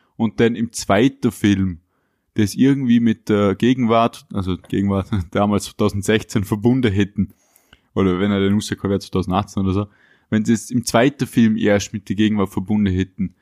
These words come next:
Ich glaub, ich, ich würd das geiler finden.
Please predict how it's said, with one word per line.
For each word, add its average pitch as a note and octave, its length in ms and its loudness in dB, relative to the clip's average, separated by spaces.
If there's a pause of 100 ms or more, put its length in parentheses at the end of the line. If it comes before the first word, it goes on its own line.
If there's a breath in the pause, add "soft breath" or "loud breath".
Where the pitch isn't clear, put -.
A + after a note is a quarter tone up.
(260)
Ich G2+ 120 -2
glaub, A2+ 380 2 (960)
ich, D#3+ 400 -2
ich D3 80 -4
würd C#3 180 0
das B2 120 -4
geiler A#2 280 0
finden. F2 320 -4